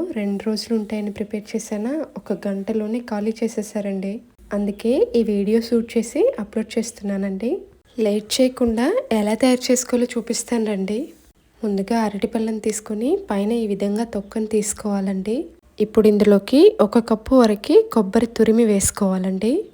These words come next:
ఇప్పుడు మనం వేసుకున్న అరటిపండ్లు అలాగే కొబ్బరి మొత్తం కలిసే విధంగా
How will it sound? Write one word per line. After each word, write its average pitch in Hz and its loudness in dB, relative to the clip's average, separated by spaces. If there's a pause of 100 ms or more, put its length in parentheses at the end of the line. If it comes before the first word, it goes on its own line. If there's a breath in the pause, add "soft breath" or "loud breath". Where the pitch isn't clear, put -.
(420)
ఇప్పుడు 226 -2
మనం 214 0
వేసుకున్న 214 -2 (280)
అరటిపండ్లు 226 0
అలాగే 202 -4 (180)
కొబ్బరి 208 -2
మొత్తం 240 0
కలిసే 214 -4
విధంగా 208 -4